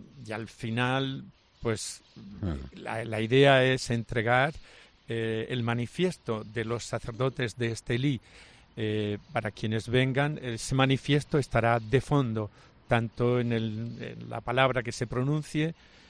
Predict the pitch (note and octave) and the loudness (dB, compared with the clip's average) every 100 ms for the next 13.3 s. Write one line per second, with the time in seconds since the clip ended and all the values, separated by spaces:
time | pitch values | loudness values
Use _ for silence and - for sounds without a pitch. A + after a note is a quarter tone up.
0 | - _ - C#3 C#3 D#3 F3 D#3+ - A#2 | -20 _ 0 2 4 2 0 -4 -4 -4
1 | A#2 A#2+ A#2 A#2 - - - G3 C3 B2+ | -2 -4 -6 -8 -10 -20 -18 -10 -4 0
2 | C#3 - B2+ B2 B2 A#2+ A#2+ C3+ C#3 A2+ | 0 0 -2 -2 0 2 2 0 -2 -4
3 | A#2 A2+ A2 A#2+ A#2+ B2 A#2 A#2 A#2 A#2+ | -2 -2 -4 -6 -10 -10 -4 0 0 0
4 | A#2 - C#3 - C#3 C#3 - - - - | -2 0 -2 0 -4 -6 -10 -20 -16 -8
5 | B2 C3+ C#3 - D#3 - - - - _ | -2 2 2 4 2 2 -2 -20 -20 _
6 | - C#3+ A#2 D3 A#2 B2+ D3 D#3+ C#3 B2 | -18 -4 4 4 4 -2 0 0 0 0
7 | D3 - C#3+ - D3+ D#3+ C#3+ B2+ A2+ - | 0 0 -2 0 2 4 4 0 -2 -6
8 | - - _ - A2+ A2+ G#2+ - A#2 A#2 | -20 -20 _ -6 -4 -4 -6 -12 -12 -6
9 | A2+ - C#3+ C3+ - B2+ B2+ A#2 B2+ C3 | -4 0 0 0 -2 -4 -2 0 0 0
10 | A2+ G#2+ A2+ - A#2 C#3 D#3 D#3+ - F3 | -4 -2 -4 -4 0 0 0 -4 -2 -2
11 | F3+ - - - B2+ - B2+ C3 - E3 | -2 -8 -16 -2 0 0 0 0 2 2
12 | C#3 - A2 A2 - A2+ - G2+ G#2 G2+ | 2 -2 -4 -4 -6 -8 -4 -2 -4 -6
13 | G2 G2 | -8 -8